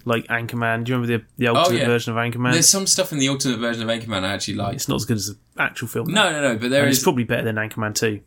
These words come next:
Speaker 2: They're definitely better than Anch-, Anchorman two is the biggest pile of dog
Speaker 1: Yeah.
Speaker 2: shit going. It's so fucking bad. There's no redeeming factor to that
Speaker 1: The only
Speaker 2: movie.
Speaker 1: thing in the first Anchorman movie that bothers me is it doesn't have the right payoff for the "I don't speak Spanish" line.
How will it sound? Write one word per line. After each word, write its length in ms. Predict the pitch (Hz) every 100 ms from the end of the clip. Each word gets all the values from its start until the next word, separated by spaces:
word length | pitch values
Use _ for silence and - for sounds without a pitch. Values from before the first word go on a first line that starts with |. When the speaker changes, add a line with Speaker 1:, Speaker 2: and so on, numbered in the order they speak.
| -
Speaker 2:
They're 300 | 131 117 113
definitely 400 | 113 135 139 101
better 240 | 87 98
than 100 | 98
Anch-, 320 | 90 - 107 -
Anchorman 480 | - 220 208 196 175
two 160 | 208
is 120 | 160
the 160 | 160 135 _
biggest 280 | 196 175 180
pile 160 | 202 180
of 160 | 170
dog 240 | - 190 117
Speaker 1:
Yeah. 80 | -
Speaker 2:
shit 160 | -
going. 360 | - 107 123 117
It's 120 | 127
so 200 | - 226
fucking 420 | 220 - 147 127 101
bad. 260 | 95 98
There's 180 | 139 165
no 140 | 226 233
redeeming 560 | 202 - 196 180 175
factor 360 | 214 208 180 131
to 120 | 110
that 100 | 107
Speaker 1:
The 80 | 156
only 140 | 180
Speaker 2:
movie. 60 | 175
Speaker 1:
thing 100 | 185
in 80 | 127
the 60 |
first 260 | - 127 -
Anchorman 400 | 127 123 120 110
movie 240 | 110 110
that 160 | 113 120
bothers 300 | 120 107 107
me 180 | 107 107
is 100 | 110
it 140 | 120
doesn't 300 | 120 117 123
have 280 | 113 113 -
the 140 | - 117
right 280 | 113 110 -
payoff 380 | - 113 113 -
for 120 | 113
the 200 | 113 110
"I 60 |
don't 160 | 110 107
speak 240 | - 120
Spanish" 420 | - 113 113 117 127
line. 240 | 123